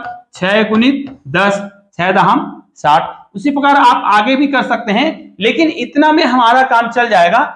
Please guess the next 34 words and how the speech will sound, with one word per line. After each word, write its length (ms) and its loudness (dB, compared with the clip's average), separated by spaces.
क्योंकि 320 0
इनमें 320 4
हमें 260 4
ऐसी 560 0
संख्या 300 0
ढूंढ 240 0
लेना 180 2
है 260 2
कि 140 2
इनका 300 2
गुना 340 2
तो 140 0
कितना 260 -2
आ 120 4
रहा 100 4
है, 280 0
साठ 400 0
आ 100 2
रहा 100 2
है, 80 0
क्योंकि 300 -8
इन्हीं 220 -2
का 60 0
हमने 200 0
गुणनखंड 440 -2
निकाला 340 0
है। 160 0
इसको 260 -4
आगे 240 2
भी 100 -2
हम 160 0
कर 100 0
सकते 380 -8
थे, 60 -4